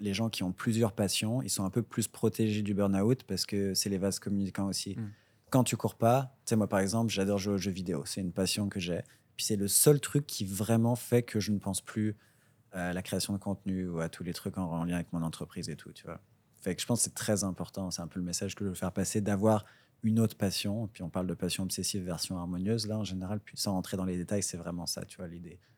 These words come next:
Speaker 2: Mm.
Speaker 1: Toi, tu dirais que t'as d'autres passions à côté de la course ? T'as, j'imagine que l'entrepreneuriat en soi, c'est une passion pour toi, puisque c'est quand même différent de la course.
Speaker 2: Ouais, c'est, c'est, c'est sûr que c'est quelque chose qui me, qui m'intéresse énormément, mais t'as un peu le même côté, euh, obsessif, euh, bah,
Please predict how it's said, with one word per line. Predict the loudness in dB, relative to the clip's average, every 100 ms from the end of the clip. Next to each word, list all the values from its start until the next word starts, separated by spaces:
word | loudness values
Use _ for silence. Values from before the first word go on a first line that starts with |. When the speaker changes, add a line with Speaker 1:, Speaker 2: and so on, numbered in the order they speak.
| _ 0
Speaker 2:
Mm. |
Speaker 1:
Toi, | 4 4
tu | 2 -4
dirais | 2 2
que | 4
t'as | 2
d'autres | 2 0
passions | -4 -2 -2
à |
côté | -2 -2 0
de |
la | 0
course ? | 0 -2 0
T'as, | 4
j'imagine | 6 6 6 4
que |
l'entrepreneuriat | 4 4 2 2 4 6 6 4
en |
soi, | 4 2
c'est | 2
une | 0
passion | 0 0 0 -2
pour | -2
toi, | 0 0
puisque | 0
c'est | 0
quand | 2
même | 4 4
différent | 2 0 0 2
de | 0
la | -2
course. | -2 -2 -2 -8 _ _
Speaker 2:
Ouais, | 0 0 -2 -20 -18
c'est, | -14 -8
c'est, | -6
c'est | -4 -4 -2
sûr | -2 -4 -2 -2 -2
que | -2 -2
c'est | -4 -4
quelque | -6 -2
chose | -4 -4
qui | -6 -6
me, | -2 -2 -2
qui | -4 -4
m'intéresse | -2 -2 -2 -2 -2
énormément, | -4 -2 -2 -2
mais | -4 -4
t'as | -2
un | 0
peu | 2
le | 2 2
même | 2 0
côté, | -2 -2 0 0 0
euh, | -2 -4 -6 -12 _ _ _ _ _ -20 _ _ _ _ _ -4
obsessif, | -2 0 -2 0 -4 -4 -2
euh, | 0 0
bah, | 0 -4